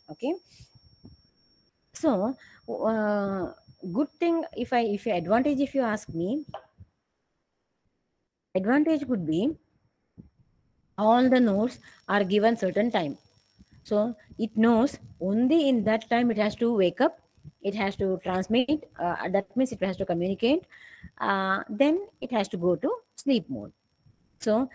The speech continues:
not much of signaling later on is required, because once initially, when it is, uh,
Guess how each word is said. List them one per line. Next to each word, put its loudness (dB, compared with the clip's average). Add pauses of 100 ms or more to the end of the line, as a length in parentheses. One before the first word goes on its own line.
(140)
not 0
much 0
of 2
signaling 2
later 0
on 2
is -2
required, -4 (100)
because 0
once 2
initially, 0
when 2
it -4
is, 0
uh, 0